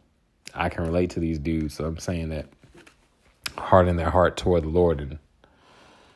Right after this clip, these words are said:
um, shut out his voice. A lot of it was just fear.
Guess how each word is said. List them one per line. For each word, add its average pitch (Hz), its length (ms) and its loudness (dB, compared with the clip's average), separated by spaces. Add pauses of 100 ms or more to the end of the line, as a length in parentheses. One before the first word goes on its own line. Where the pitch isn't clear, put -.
(500)
um, 73 500 -4 (160)
shut - 300 6
out 87 180 6
his 85 100 2
voice. 80 560 2 (2500)
A - 40 4
lot 120 200 10
of 107 80 2
it 104 40 6
was 95 140 6
just 90 200 2
fear. 104 340 6